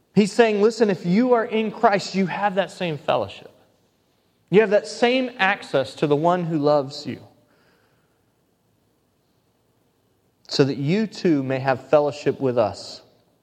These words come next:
and fellowship with the Father and with the Son, Jesus Christ." And we are writing these things so that our joy may be complete.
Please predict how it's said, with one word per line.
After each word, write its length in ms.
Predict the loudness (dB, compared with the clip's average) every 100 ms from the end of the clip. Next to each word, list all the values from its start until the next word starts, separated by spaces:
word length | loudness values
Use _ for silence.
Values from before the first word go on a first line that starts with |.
| _ _ _ _ _ _ _ _ _ -4
and 140 | -4 2
fellowship 560 | 2 2 -2 -4 -4
with 80 | -4
the 80 | -2
Father 540 | 4 4 4 -2 -4
and 100 | -6
with 80 | -8
the 80 | -8
Son, 300 | -2 -2 0
Jesus 260 | -4 -8 -8
Christ." 520 | -4 -4 -6 -14 -20 _ _ _ _ _ _ _ _ _ _ _ _ _ _ _ _ _ _
And 100 | -4
we 80 | 0
are 80 | 2
writing 380 | 4 2 2 -4
these 240 | -4 -4
things 300 | -4 -4 -4
so 120 | -4 0
that 120 | 2
our 100 | 0
joy 400 | 0 0 0 0
may 220 | -2 -4
be 180 | -4 -8
complete. 540 | -10 -16 -10 -8 -10